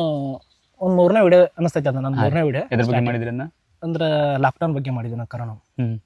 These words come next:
Speaker 1: ಅಂದ್ರ ಹೆಂಗಂದ್ರ ಮಾಡಿದ್ವಿ ಅಂದ್ರೆ, ನೀವು ಲಾಕ್‌ಡೌನ್ ಮಾಡೋರಿದ್ರಲ್ಲ,
Speaker 2: ಹ್ಮ್.
Speaker 1: ಮಾಡ್ರಿ. ಆದ್ರ ಡಿ ಸಿ ಹಿಡ್ಕೊಂಡ್ ಪ್ಯೂನ್ ತಕ ಎಲ್ಲಾರ್ದು ಪಗಾರ ಬಂದ್ ಮಾಡ್ರಿ.
Speaker 2: Yes.
Speaker 1: ಅಂದ್ರ ಗೊತ್ತಾಗ್ತೈತಿ ನಮ್ಮಂತ ಬಡವ್ರ
Speaker 2: ಬಡವ್ರ
Speaker 1: ಪರಿಸ್ಥಿತಿ
Speaker 2: ಕಷ್ಟ.
Speaker 1: ಏನೈತಿ ಅಂತೇಳಿ.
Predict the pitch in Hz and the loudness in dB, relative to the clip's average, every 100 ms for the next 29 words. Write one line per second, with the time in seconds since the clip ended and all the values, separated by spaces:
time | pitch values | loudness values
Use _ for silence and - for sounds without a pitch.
0 | _ 147 139 135 127 147 143 135 127 120 | _ -6 -4 -4 -4 -4 -4 -6 -6 -8
1 | 120 120 196 196 _ _ _ _ _ - | -10 -8 -8 -10 _ _ _ _ _ 0
2 | 185 175 135 143 214 208 190 180 160 147 | 2 4 4 6 6 8 6 6 4 2
3 | 214 - - 120 185 170 127 - _ _ | 2 0 -4 4 6 6 2 -12 _ _
4 | _ _ _ _ _ - 180 185 165 - | _ _ _ _ _ 4 6 8 4 2
5 | _ _ _ - 151 214 202 220 226 247 | _ _ _ -2 2 4 6 4 4 2
6 | 208 202 185 170 151 180 208 262 254 220 | 2 2 2 0 0 0 4 4 6 6
7 | 202 175 165 147 131 120 104 - 247 277 | 6 4 0 -2 -2 -4 -4 4 6 8
8 | 233 220 196 190 175 170 160 147 156 135 | 6 6 2 0 -2 -2 -2 -2 -2 2
9 | 113 180 208 196 160 156 143 127 127 117 | 6 6 6 2 2 0 -2 -6 -10 -12